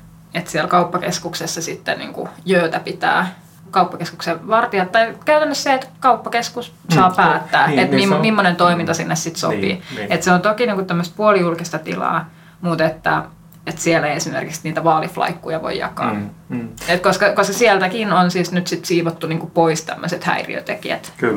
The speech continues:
Speaker 1: mitkä et, et
Speaker 2: Mm.
Speaker 1: jos, jos siellä on itsekseen ja siivosti, niin
Speaker 2: Mm.
Speaker 1: toki saa olla siellä käytävillä erityisesti. Et niinku tämmönen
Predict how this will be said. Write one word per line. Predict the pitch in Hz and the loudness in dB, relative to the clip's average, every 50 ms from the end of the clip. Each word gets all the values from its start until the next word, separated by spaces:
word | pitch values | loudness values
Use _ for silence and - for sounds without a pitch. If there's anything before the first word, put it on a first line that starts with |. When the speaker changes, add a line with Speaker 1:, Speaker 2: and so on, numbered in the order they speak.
| 104 | 0
Speaker 1:
mitkä | 104 - - - - | -2 -2 -2 -4 -4
et, | - - - - - - - - - - - | -4 -4 -8 -12 -20 -20 -20 -20 -18 -6 -4
et | 170 175 | -2 0
Speaker 2:
Mm. | - 190 | 2 2
Speaker 1:
jos, | 175 180 - - - | 2 2 0 -4 -2
jos | 180 180 180 - | -2 -2 -2 0
siellä | - 180 165 170 | -2 0 0 0
on | 170 | -2
itsekseen | 175 220 220 - 190 185 - - 175 175 | -2 -4 -4 -4 -4 -4 -2 -4 -2 -2
ja | 175 | -2
siivosti, | 170 - 233 233 214 190 - 165 - - - 165 - - - | -4 -4 -6 -6 -6 -4 -4 -6 -6 -8 -10 -14 -14 -12 -10
niin | 170 156 156 156 | -8 -6 -4 -4
Speaker 2:
Mm. | 131 120 110 | -4 -4 -2
Speaker 1:
toki | 165 170 170 170 - - - | -2 -2 -2 -2 -8 -8 -6
saa | - 165 156 156 160 | -2 0 2 4 4
olla | 170 185 175 160 160 180 180 - | 4 4 2 2 0 -2 -4 -4
siellä | - - - - - | -10 -8 -6 -6 -4
käytävillä | - 170 151 151 151 - - - - - - - - - - - | -2 -2 -2 -2 -4 -6 -8 -6 -6 -6 -6 -6 -8 -18 -16 -8
erityisesti. | 175 165 - - - - - 170 - - - 185 - - - - - - - - - 160 | -8 -8 -8 -8 -12 -10 -10 -12 -12 -10 -12 -12 -14 -18 -20 -20 -20 -20 -20 -16 -8 -6
Et | 160 160 | -4 -2
niinku | 170 165 160 165 | -2 -2 -2 0
tämmönen | 165 175 165 160 160 160 156 156 160 - | 0 0 0 2 2 0 0 0 -2 -6